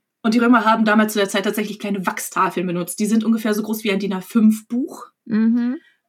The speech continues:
Speaker 1: ähm, mit schwarzem Wachs bestrichen und in das hat man reingeritzt.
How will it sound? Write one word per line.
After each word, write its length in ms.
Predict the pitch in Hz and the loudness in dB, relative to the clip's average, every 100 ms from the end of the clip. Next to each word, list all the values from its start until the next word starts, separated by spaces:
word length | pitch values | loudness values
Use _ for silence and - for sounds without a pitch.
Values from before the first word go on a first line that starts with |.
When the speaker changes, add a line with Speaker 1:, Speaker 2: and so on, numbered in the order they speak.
| - | -2
Speaker 1:
ähm, 480 | 202 202 208 202 196 | 2 2 2 -2 -2
mit 160 | 214 | -2
schwarzem 460 | - - 247 - 240 | 2 4 4 6 4
Wachs 240 | 233 - | 4 0
bestrichen 460 | - - 285 294 349 - - | -6 -2 -2 0 -2 -2 -6
und 100 | 233 | 0
in 80 | 233 | 2
das 160 | 226 233 | 2 0
hat 80 | 240 | -2
man 140 | 214 | -2
reingeritzt. 760 | 180 190 214 190 185 - - | 0 2 2 0 -8 -10 -18